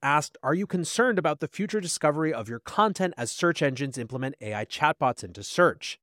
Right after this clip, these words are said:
Only seventeen percent were not at all concerned, with seventeen percent slightly concerned, twenty-four percent somewhat concerned,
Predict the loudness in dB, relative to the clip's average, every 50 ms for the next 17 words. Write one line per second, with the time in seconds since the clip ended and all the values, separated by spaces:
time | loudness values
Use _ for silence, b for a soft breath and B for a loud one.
0 | _ _ _ _ _ 0 2 2 2 2 0 0 0 0 0 -2 -4 -4 -4 -4
1 | -2 -2 -2 -2 0 0 -2 0 0 0 2 4 4 4 4 4 4 4 2 2
2 | -2 -4 -6 -6 -6 -8 -8 -8 -10 -12 -12 -6 -4 -4 -2 -2 -4 -6 -6 -6
3 | -6 -6 -8 -8 -8 -8 -8 -6 -4 -2 -2 -2 -2 -2 -2 -4 -4 -2 -2 -2
4 | -2 -2 -2 -4 -8 -12 -14 -12 -10 -10 -8 0 2 2 2 2 0 -2 -2 -4
5 | -4 0 0 2 2 2 0 -2 -4 -6 -8 -6 -4 -4 -2 -2 -2 -4 -6